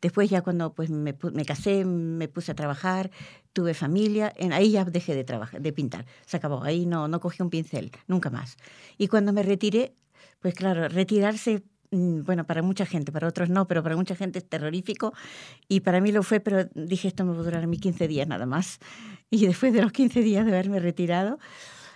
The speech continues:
pues, eh, empecé a pin-, volví a pintar. Y bueno, volví a, a,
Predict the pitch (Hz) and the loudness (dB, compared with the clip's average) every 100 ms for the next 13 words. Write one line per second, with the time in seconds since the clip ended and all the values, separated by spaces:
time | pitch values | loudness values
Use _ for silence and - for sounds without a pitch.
0 | _ _ - 180 165 - 165 156 143 139 | _ _ 2 4 4 0 -2 0 0 -2
1 | - 165 170 - 151 156 147 156 165 180 | -2 0 2 2 0 -2 -2 2 4 4
2 | 127 165 143 139 - - - _ _ _ | 4 2 0 -2 -8 -14 -20 _ _ _
3 | _ 180 170 151 143 - 156 180 180 156 | _ 0 2 0 -2 -2 0 2 2 2
4 | 143 160 165 | -2 -2 -4